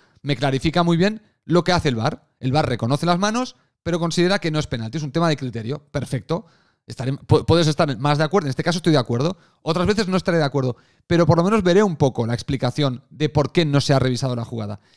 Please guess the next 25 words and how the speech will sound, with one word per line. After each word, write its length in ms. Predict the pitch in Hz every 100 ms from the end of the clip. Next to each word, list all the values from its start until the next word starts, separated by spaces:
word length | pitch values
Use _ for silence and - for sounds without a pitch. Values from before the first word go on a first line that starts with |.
| -
Y 120 | 147
en 80 | 147
este 180 | 160
caso, 300 | 151 175 196 -
el 140 | 131
árbitro 300 | 147 147 120
no 80 | 131
va 80 | 160
a 20 |
revisar 260 | 170 160 160
la 100 | 156
jugada 360 | 165 180 196 _ _ _ -
porque 240 | 156 156
el 60 | 143
var 160 | 185
le 100 | 190
deja 220 | 180 185
clarísimo 800 | - 160 151 220 214 147 113 - _ _ _ _ -
que 120 | 151
no 80 | 151
hace 160 | 156
falta 300 | 151 139 135
irla 200 | 131 127
a 40 | 120
revisar. 480 | 120 113 113 -